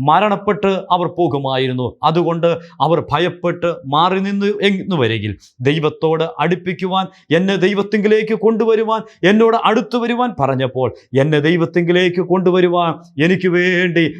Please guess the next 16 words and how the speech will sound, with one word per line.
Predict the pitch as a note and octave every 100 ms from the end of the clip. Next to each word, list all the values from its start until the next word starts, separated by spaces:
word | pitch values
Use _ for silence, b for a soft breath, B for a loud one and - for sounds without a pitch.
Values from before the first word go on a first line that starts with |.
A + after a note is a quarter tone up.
| -
ഒരു | E3+ E3
മധ്യസ്ഥൻ | E3+ E3+ E3 E3+ E3 E3+
ആവശ്യമായിട്ട് | E3 D3 D3+ C#3 C3 B2 B2
വന്നു. | A#2+ A#2 A2+ b b C#3
എബ്രായ | C#3+ D#3+ D3+
ലേഖന | E3 E3 E3 D#3+
കർത്താവ് | E3 E3+ F3 F3 F3 B -
വീണ്ടും | F3 F#3 F3+
അതിനോടുള്ള | F3+ F#3+ F#3+ F#3+ F#3
ബന്ധത്തിൽ | F#3+ F#3+ G3+ G3 G3+
കൂട്ടിച്ചേർത്തത് | G#3 G#3 G#3+ G#3+ A3 G#3+ A3+
ഇങ്ങനെയാണ്, | G#3+ A#2+ B2+ B2 A#2+ b b - A#2+
യേശു | D3+ D#3+ D#3+ - E3 D3 B -
തൻ്റെ | D3+ E3 E3
ദേഹമെന്ന | F3 F3+ F#3 F#3+ G3
തിരശീല | G#3 G3+ D#3 C#3+